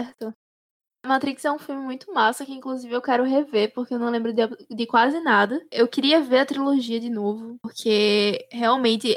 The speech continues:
às vezes que os meus professores falaram disso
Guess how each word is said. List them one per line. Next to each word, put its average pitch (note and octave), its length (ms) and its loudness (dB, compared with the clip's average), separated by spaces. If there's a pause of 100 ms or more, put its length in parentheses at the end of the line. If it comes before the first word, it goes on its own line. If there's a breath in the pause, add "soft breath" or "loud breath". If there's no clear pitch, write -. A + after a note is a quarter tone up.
às A#3+ 400 4
vezes D#4 360 2
que D4+ 680 -2
os - 200 -4
meus B3+ 180 0
professores D#4+ 520 0
falaram A#3+ 460 2
disso G#3 480 -6